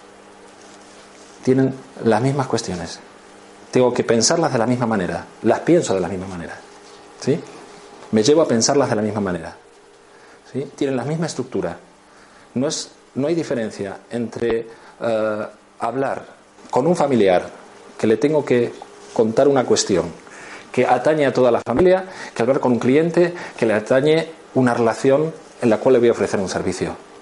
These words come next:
¿Sí? Cambian los caracteres, cambian las situaciones, pero lo central no cambia. Hay que tomar unas decisiones. Esa persona, hay que llegar a un acuerdo. Eh,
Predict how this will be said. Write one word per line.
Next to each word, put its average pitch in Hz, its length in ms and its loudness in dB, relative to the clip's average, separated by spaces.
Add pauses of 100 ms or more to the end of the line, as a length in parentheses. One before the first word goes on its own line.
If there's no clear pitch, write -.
(180)
¿Sí? 156 260 2 (480)
Cambian 151 340 2
los 107 100 -4
caracteres, 170 580 0 (180)
cambian 147 360 2
las - 360 -4
situaciones, 156 640 0 (320)
pero 139 160 4
lo 139 100 2
central 147 560 0 (280)
no 123 100 0
cambia. 87 360 -8 (280)
Hay 131 80 2
que 143 100 -2
tomar 110 180 2
unas 104 160 0
decisiones. 139 520 0 (1040)
Esa 139 220 2
persona, 117 380 0 (300)
hay 123 100 2
que 117 120 2
llegar 104 180 4
a 98 40 0
un 101 60 0
acuerdo. 139 480 2 (720)
Eh, 117 320 4